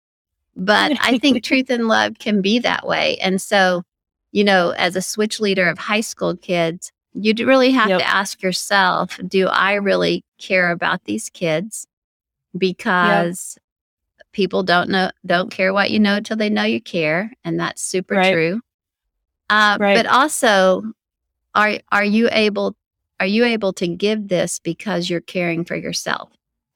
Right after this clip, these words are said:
Speaker 1: I would say that
Speaker 2: Hmm.
Speaker 1: first. You know, you can't give what you don't have. So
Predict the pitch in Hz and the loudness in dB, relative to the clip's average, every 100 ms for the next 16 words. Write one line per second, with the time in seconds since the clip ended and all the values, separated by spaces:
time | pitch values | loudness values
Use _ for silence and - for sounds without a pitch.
0 | - 175 180 185 - 170 170 196 180 170 | -4 -2 0 -2 -4 -2 0 0 2 0
1 | - 180 - 180 175 175 190 - 226 208 | 0 -4 -6 -4 -2 -2 -2 -2 -2 0
2 | 208 196 190 180 - 175 180 - 196 190 | 2 0 0 -2 -2 0 0 -2 -6 -4
3 | 156 - 185 - 190 180 175 175 | -4 -8 -12 -6 0 2 2 0